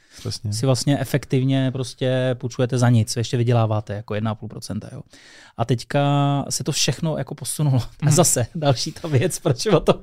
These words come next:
Speaker 3: Takže
Speaker 2: zase, zase mluvím. A to je přesně, že bychom, že bychom mohli do toho detailu. Ale samozřejmě, Vojto, chápu, že ty se na to koukáš z pohledu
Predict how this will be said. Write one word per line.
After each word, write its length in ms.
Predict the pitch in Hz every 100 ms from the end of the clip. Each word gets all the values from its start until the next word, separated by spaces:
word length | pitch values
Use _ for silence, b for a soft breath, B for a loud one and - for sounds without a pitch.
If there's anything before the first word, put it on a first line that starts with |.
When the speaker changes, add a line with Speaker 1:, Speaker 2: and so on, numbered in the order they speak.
| -
Speaker 3:
Takže 200 | 151 147
Speaker 2:
zase, 280 | 160 147 - -
zase 260 | 170 202
mluvím. 380 | 175 180 175 170
A 80 | 160
to 80 | 196
je 60 |
přesně, 280 | 196 180 190
že 60 | 185
bychom, 260 | 185 185 180
že 140 | 156 160
bychom 260 | 170 175
mohli 140 | 170 175
do 80 | 160
toho 140 | 170
detailu. 380 | 151 156 156 160 B B B -
Ale 120 | 165
samozřejmě, 480 | - 165 175 185 175
Vojto, 520 | 123 120 127 147 170
chápu, 580 | - 113 117 135 147 151
že 160 | 139
ty 120 | -
se 100 | 127
na 60 | 139
to 100 | 139
koukáš 320 | 135 - 135
z 20 |
pohledu 580 | - 127 123 131 131 139